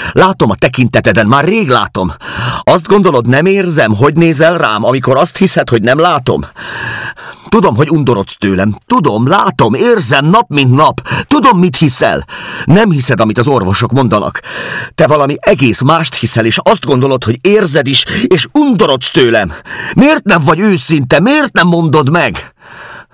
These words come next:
Egy darabig meg sem moccantam. Mondja csak el, ha van még valami mondani valója. De Helen hallgatott. Éreztem, hogy remeg.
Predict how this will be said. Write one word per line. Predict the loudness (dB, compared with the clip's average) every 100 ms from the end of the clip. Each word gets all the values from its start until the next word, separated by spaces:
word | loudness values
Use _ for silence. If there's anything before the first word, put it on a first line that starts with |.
| -20 -20 -20 _ _ _ _ _ _ _ _ _ -12
Egy | -8
darabig | -6 -8 -8 -10
meg | -10
sem | -10 -10
moccantam. | -12 -12 -14 -14 -18 -18 _ _ _ _ _ _ _ _ -10
Mondja | -8 -6 -8
csak | -10 -12 -10
el, | -10
ha | -8 -6
van | -6 -6
még | -10 -10
valami | -10 -10 -10
mondani | -10 -12 -12 -12
valója. | -12 -12 -12 -16 -20 _ _ _ _ _ _ _ _ _ _ _ _ _
De | -8 -6
Helen | -4 -6 -6
hallgatott. | -8 -8 -10 -14 -18 _ -20 _ _ _ _ _ _
Éreztem, | -10 -8 -8 -8 -8
hogy | -8
remeg. | -10 -12 -12 -14 -20